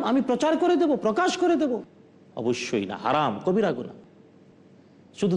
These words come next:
তাই না, সামাজিক বাস্তবতায় সমাজবদ্ধ জীবনযাপন করতে গিয়ে সমাজ আর সামাজিকতার অনেক গোপন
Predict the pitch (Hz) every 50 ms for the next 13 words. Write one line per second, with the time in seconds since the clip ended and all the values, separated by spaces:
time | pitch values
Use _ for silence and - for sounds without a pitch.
0 | - 165 147 143 143 139 123 113 110 - - - - - - - - - - -
1 | - - - - - - - - - - - - - - - - - - 131 131
2 | 131 131 131 156 202 180 131 - 127 104 - - - 113 101 104 101 - 113 104
3 | 98 90 90 - - - - - - - - - - - - - - - - -
4 | - - - - - - - - - - - - 143 143 143 139 131 117 117 160
5 | 190 156 - 139 127 113 107 120 113 139 147 139 123 123 117 - - 117 107 -
6 | - 123 - - - 117 98 90 107 110 110 110 98 - - - - - - -
7 | - - - - - - - - 147 156 185 180 151 131 135 117 - - - 120
8 | 117 113 110 117 107 120 113 - 113 107 107 107 107 104 95 - 113 104 - 113
9 | 107